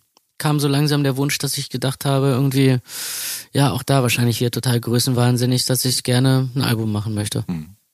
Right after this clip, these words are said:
Speaker 1: Weil ich glaube, ja,
Speaker 2: Ja.
Speaker 1: weil mir das so ein Bedürfnis war.
Speaker 2: Ja.
Speaker 1: Also eigentlich totaler Harakiri irgendwie
Speaker 2: Ja.
Speaker 1: als Schauspieler, aber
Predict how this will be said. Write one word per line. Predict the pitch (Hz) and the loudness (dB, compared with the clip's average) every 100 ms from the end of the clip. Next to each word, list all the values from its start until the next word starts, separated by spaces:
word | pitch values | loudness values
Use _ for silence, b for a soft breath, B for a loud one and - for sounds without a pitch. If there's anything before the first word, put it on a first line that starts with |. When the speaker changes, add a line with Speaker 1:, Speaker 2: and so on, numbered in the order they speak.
| _ _ _ _ | _ _ _ _
Speaker 1:
Weil | 117 117 | -2 0
ich | |
glaube, | 117 113 117 113 | 2 2 0 -2
ja, | 107 113 - | -2 -4 -4
Speaker 2:
Ja. | 95 87 - | -4 -4 -6
Speaker 1:
weil | 117 | -4
mir | 117 | -2
das | 113 | -2
so | 123 | -4
ein | 117 | -6
Bedürfnis | 113 120 113 110 - | -4 -4 -2 -4 -2
war. | 107 107 _ - | -4 -6 _ -10
Speaker 2:
Ja. | 95 b b b b _ | -10 b b b b _
Speaker 1:
Also | - 123 131 127 | 0 2 4 2
eigentlich | - 117 113 - | 0 -2 -2 -2
totaler | 117 120 120 113 107 - | 0 2 4 2 -2 -2
Harakiri | 127 120 117 - 147 127 123 | 0 2 0 2 4 4 2
irgendwie | 123 123 120 | 0 0 2
Speaker 2:
Ja. | 117 | 2
Speaker 1:
als | 113 | 2
Schauspieler, | - 120 120 139 135 135 | 2 0 0 0 2 2
aber | 113 117 113 | 2 2 0